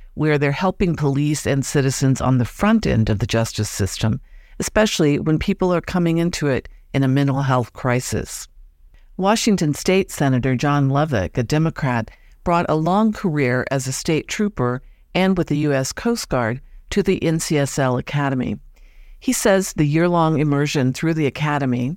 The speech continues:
learning about policing issues and what other states are doing, gave him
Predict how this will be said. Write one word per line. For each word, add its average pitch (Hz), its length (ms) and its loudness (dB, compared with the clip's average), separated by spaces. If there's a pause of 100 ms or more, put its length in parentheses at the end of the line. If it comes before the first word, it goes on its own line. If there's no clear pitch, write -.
learning 156 360 2
about 139 240 0
policing 143 520 0
issues 131 420 -2
and 123 160 -2
what 123 220 -2
other 143 200 0
states 127 380 -4
are 120 40 -4
doing, 135 440 0 (460)
gave 214 200 2
him 190 240 2